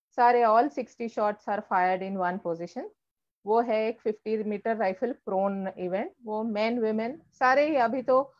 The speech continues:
अम, gender equality है और पहले से ही दोनों ही event दोनों के लिए थे, men, women के लिए। सिर्फ men prone was for Olymp-, it was Olympic event till two thousand sixteen, लेकिन उसके बाद से वो,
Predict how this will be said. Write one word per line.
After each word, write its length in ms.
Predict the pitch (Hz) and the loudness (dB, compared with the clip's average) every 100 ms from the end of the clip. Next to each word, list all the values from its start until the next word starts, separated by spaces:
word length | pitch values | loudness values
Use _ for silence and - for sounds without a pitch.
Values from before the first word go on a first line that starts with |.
| _ _ - | _ _ 0
अम, 1040 | 196 190 185 190 185 180 175 175 170 165 | 4 6 8 6 6 2 0 -8 -10 -10
gender 400 | 170 247 233 254 | -2 0 4 2
equality 880 | 262 233 233 233 226 247 240 240 240 - 214 | 2 2 4 4 0 -4 -4 -4 -4 -6 -2
है 160 | 226 | 0
और 200 | 330 339 | 0 -2
पहले 340 | 330 247 240 294 | 2 2 4 2
से 180 | 311 | 0
ही 140 | 294 359 | -2 -2
दोनों 340 | 269 220 247 | 0 0 0
ही 180 | 277 254 | 0 0
event 280 | 226 240 359 | 0 -2 -4
दोनों 340 | 302 214 208 214 | -6 -4 -4 -4
के 140 | 233 | -2
लिए 240 | 226 208 | -2 -2
थे, 220 | 208 247 294 | -4 -8 -8
men, 360 | 392 - 202 | -10 -8 -6
women 360 | 196 196 190 190 | -6 -6 -6 -8
के 80 | 202 | -6
लिए। 180 | 214 403 - _ _ _ _ | -6 -6 -12 _ _ _ _
सिर्फ 180 | 277 294 240 | -6 -6 -4
men 300 | 226 262 320 285 | -2 -2 -2 2
prone 300 | 262 254 349 | 4 4 2
was 200 | 240 254 - | -2 -4 -6
for 140 | 233 - | -6 -2
Olymp-, 640 | 208 208 220 - _ _ 208 | -2 -2 -4 -8 _ _ -10
it 160 | - | -6
was 200 | 202 226 311 | 0 0 0
Olympic 400 | 269 214 214 208 208 | 0 -2 -4 -6 -6
event 280 | 185 196 320 _ _ _ _ _ 233 | -6 -6 -8 _ _ _ _ _ 0
till 140 | 220 | 0
two 220 | 220 214 | -2 -4
thousand 320 | 214 196 220 214 | -2 0 -2 -6
sixteen, 440 | 240 - 269 254 | -8 -12 -4 -2
लेकिन 300 | 214 202 240 | -2 -4 -4
उसके 280 | 220 - 247 | -6 -2 0
बाद 300 | 190 196 233 | 4 2 2
से 260 | - 277 | -2 -2
वो, 340 | 240 220 381 | 0 0 -2